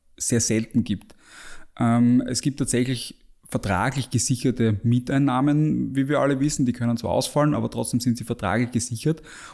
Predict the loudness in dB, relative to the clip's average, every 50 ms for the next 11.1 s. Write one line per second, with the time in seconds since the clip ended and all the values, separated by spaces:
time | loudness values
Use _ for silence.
0 | -4 -2 0 0 0 -2 -2 -2 -2 0 0 0 0 -2 0 0 0 2 2 2
1 | 2 2 2 0 -2 -4 -2 0 2 2 4 2 2 2 0 0 2 2 2 2
2 | 2 4 2 2 2 0 -2 -2 0 2 2 2 2 2 2 2 4 2 2 0
3 | -2 -6 -4 -4 -4 -4 -4 -4 -6 -6 -6 -6 -6 -6 -8 -4 -2 0 0 2
4 | 0 0 0 -2 0 2 2 2 2 0 -4 -12 -20 -20 -20 -20 -12 -2 -2 -2
5 | 0 2 0 0 2 0 0 -2 -4 -6 -4 -6 -6 -6 -2 0 2 2 2 2
6 | 0 -2 -2 -2 -2 -2 -2 -2 -2 -2 0 0 0 -2 -2 -6 -8 -6 -6 -8
7 | -4 -2 -2 -2 -2 -4 -6 -6 -4 -2 -2 -4 -4 -4 -10 -8 -4 -4 -4 -4
8 | -2 0 -2 -2 -2 -4 -10 _ _ _ _ _ -20 -20 -20 -20 _ 0 2 4
9 | 4 2 0 -2 2 4 4 6 4 2 0 2 0 2 2 2 0 0 0 0
10 | 0 2 2 2 2 4 4 4 2 2 -2 -4 -2 -2 -4 -2 -2 -2 0 0
11 | -2